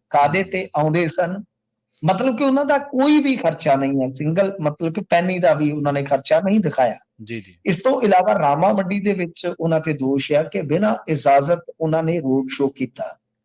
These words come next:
Speaker 1: ਇੱਥੋਂ ਤੱਕ ਕਿ ਪੋਲਿੰਗ ਬੂਥ ਦੇ ਬਾਹਰ ਵੋਟਰ ਸਲਿੱਪ ਵੰਡਣ ਲਈ ਜੋ ਬੂਥ ਸਥਾਪਿਤ ਕੀਤੇ ਜਾਂਦੇ ਆ,
Speaker 2: ਹਾਂਜੀ।
Speaker 1: ਉਹਨਾਂ ਦੇ ਖਰਚ ਦਾ ਵੀ ਕੋਈ ਇਹਦੇ ਵਿੱਚ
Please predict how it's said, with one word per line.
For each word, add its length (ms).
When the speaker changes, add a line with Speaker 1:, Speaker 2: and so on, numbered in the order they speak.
Speaker 1:
ਇੱਥੋਂ 260
ਤੱਕ 260
ਕਿ 140
ਪੋਲਿੰਗ 720
ਬੂਥ 280
ਦੇ 200
ਬਾਹਰ 320
ਵੋਟਰ 600
ਸਲਿੱਪ 520
ਵੰਡਣ 380
ਲਈ 140
ਜੋ 320
ਬੂਥ 340
ਸਥਾਪਿਤ 680
ਕੀਤੇ 380
ਜਾਂਦੇ 400
ਆ, 200
Speaker 2:
ਹਾਂਜੀ। 240
Speaker 1:
ਉਹਨਾਂ 280
ਦੇ 140
ਖਰਚ 420
ਦਾ 160
ਵੀ 160
ਕੋਈ 720
ਇਹਦੇ 180
ਵਿੱਚ 460